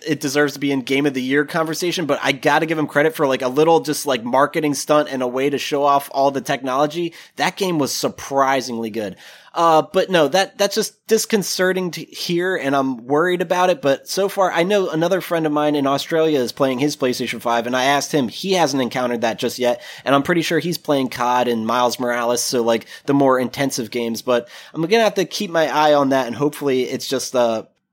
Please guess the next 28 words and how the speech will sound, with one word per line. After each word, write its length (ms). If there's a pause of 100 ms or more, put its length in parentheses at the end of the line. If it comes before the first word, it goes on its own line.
(120)
it, 180
like, 280
it 180
depends 400
on 220
the 320
play-, 180
the 240
console 380
you 200
got. 380
Like, 220
I 160
was 200
hearing 300
it 180
could 160
also 280
potentially 440
be 280 (240)
how 160
they 140
were 120
stored 480
in 80
storage 420
and 100
everything. 500